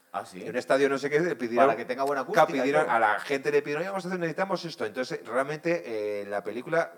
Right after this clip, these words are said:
Speaker 2: en la versión original, lo que vimos son miles de voces gritando, bueno, en inglés, "I am Spartacus, I am Spartacus".
Speaker 1: Qué chulo.
Speaker 2: O sea, lo que es la voz, luego
Speaker 1: Sí.
Speaker 2: la escena como tal está rodada aquí en... Eh,
Speaker 1: Mira,
Speaker 2: en
Speaker 1: justo
Speaker 2: Bruselas.
Speaker 1: antes, es que a mí me ha impresionado mucho la batalla,
Speaker 2: Ujú.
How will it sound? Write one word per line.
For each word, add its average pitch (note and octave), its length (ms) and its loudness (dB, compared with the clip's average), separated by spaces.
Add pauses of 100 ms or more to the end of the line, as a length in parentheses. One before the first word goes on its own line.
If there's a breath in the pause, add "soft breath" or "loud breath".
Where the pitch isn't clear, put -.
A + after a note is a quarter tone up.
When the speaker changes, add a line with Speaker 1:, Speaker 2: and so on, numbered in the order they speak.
Speaker 2:
en D#3+ 160 -16
la D#3+ 100 -8
versión E3 280 -8
original, D#3 340 -6
lo C#3 100 -4
que C3 120 -6
vimos D3 240 -6
son D#3 200 -14
miles F3 640 -6
de A2+ 80 -6
voces D3+ 520 -6
gritando, A#2 460 -6
bueno, F#2 160 -8
en E2 80 -12
inglés, C3 440 -8
"I D#3 220 -10
am C3 160 -16
Spartacus, F#2+ 600 -10
I C#2+ 220 -12
am A#2 100 -14
Spartacus". F2+ 600 -6 (480 loud breath)
Speaker 1:
Qué A2+ 100 -14
chulo. - 280 -16 (440)
Speaker 2:
O G#2 60 -12
sea, A#2 100 2
lo - 80 2
que C#3 80 2
es C#3+ 40 6
la B2+ 80 10
voz, G#2+ 200 2 (100)
luego G#2 160 0
Speaker 1:
Sí. - 40 2
Speaker 2:
la G#2 60 2
escena A2 280 -4
como G#2 200 -2
tal G#2+ 100 -2
está G#2 200 0
rodada G#2 320 2
aquí G#2 160 -2
en... F#2 220 -6
Eh, D#2+ 400 -16 (160)
Speaker 1:
Mira, - 160 -10
Speaker 2:
en - 80 -10
Speaker 1:
justo E3 220 -8
Speaker 2:
Bruselas. F#3+ 60 -2 (100)
Speaker 1:
antes, F#3 160 -6
es C#3 60 -12
que E3+ 80 -2
a D#3 40 -2
mí F3+ 120 -4
me F#3+ 80 -4
ha - 20 -2
impresionado E3+ 480 -2
mucho D#3+ 240 -4
la D3 100 2
batalla, C3 600 -2 (280)
Speaker 2:
Ujú. F#2 120 -20